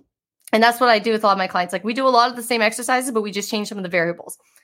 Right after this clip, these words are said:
Tempo, R P E, R I R, or supinated, pronated grips. A lot of different ways to change it up, but you're still doing the same basic exercises. And then identifying if you have a,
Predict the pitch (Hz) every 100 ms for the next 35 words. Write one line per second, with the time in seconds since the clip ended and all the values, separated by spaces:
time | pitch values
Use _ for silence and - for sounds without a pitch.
0 | _ - 202 208 208 202 208 185 202 190
1 | 190 190 - 185 180 180 180 180 180 -
2 | - - 185 180 - 220 208 202 196 196
3 | 190 - 196 196 185 185 190 190 - -
4 | _ _ _ - 220 226 214 208 190 185
5 | 180 175 - 196 180 208 185 180 180 196
6 | 190 233 214 208 190 180 175 170 175 -
7 | 170 - - - - - - _ _ _
8 | _ - 214 240 254 247 233 226 233 220
9 | 226 208 220 208 208 196 196 - 196 190